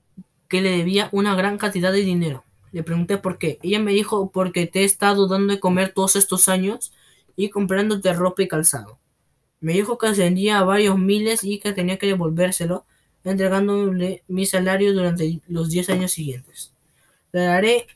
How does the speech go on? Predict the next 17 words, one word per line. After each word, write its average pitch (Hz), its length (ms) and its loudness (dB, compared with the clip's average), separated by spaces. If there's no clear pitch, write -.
una 214 380 0
libra 220 380 2
por 185 140 2
semana 180 460 2
para 170 240 2
tus 160 160 -4
gastos", - 580 -6
dijo. 160 400 -6
"Por 165 180 -4
eso 220 140 0
es 214 100 -4
todo 220 160 2
lo 220 120 0
que 190 100 0
vas 190 180 2
a 196 60 -6
conseguir". 156 560 -4